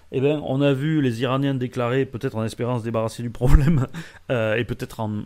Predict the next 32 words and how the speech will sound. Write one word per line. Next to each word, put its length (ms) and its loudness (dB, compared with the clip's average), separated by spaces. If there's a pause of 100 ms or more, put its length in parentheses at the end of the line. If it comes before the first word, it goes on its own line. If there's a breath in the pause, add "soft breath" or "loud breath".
en 100 -8
ayant 360 -4
eux-mêmes 280 2
trop 220 6
cru 380 0
cette 260 -6
propagande 720 -2
intra-occidentale, 1080 -6 (580 loud breath)
euh, 340 -4
selon 280 -6
laquelle 420 -4
Donald 240 -4
Trump 240 -6
cherchait 380 -6
à 60 -4
se 140 -12
tirer 220 -10
du 100 -8
guêpier, 400 -6 (720 loud breath)
euh, 280 -2
eh 40 -6
bien, 120 -10
ils 80 -4
ont 40 -4
déclaré 320 -6
que 100 -8
le 120 -4
détroit 400 2
était 300 0
ouvert, 400 0
n'est-ce 120 -6
pas ? 280 -4